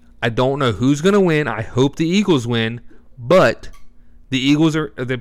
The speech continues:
Patriots are gonna work their way back from a deficit and be in the game at the end of the game, is my prediction. And it's gonna be due to the fact, I'm telling you, that the Eagles are not gonna be playing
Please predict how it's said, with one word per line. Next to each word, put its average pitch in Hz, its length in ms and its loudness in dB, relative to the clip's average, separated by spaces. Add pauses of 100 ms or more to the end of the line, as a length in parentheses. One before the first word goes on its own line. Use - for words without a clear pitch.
(160)
Patriots 165 480 0
are 143 80 -6
gonna 143 180 -2
work 143 280 -2
their 175 120 -2
way 175 200 0
back 113 460 -6 (500)
from 135 300 -6
a 165 60 -2
deficit 139 540 -2
and 117 160 -6
be 123 140 0
in 135 80 -2
the 143 80 -4
game 123 260 -2
at 110 160 -4
the - 80 -8
end 113 140 -2
of 113 60 -2
the 117 80 -2
game, 104 300 -4
is 110 160 -6
my 113 180 -2
prediction. 107 540 -6 (1800)
And 131 140 2
it's 113 120 0
gonna 135 200 2
be 127 160 2
due 127 220 2
to 185 140 0
the 202 120 2
fact, - 560 -4 (520)
I'm 120 120 -6
telling 190 320 2
you, 117 220 -2 (1120)
that 127 160 -2
the 123 140 -4
Eagles 147 280 4
are 135 140 0
not 131 260 0
gonna 175 100 -4
be 185 120 0
playing 127 600 -2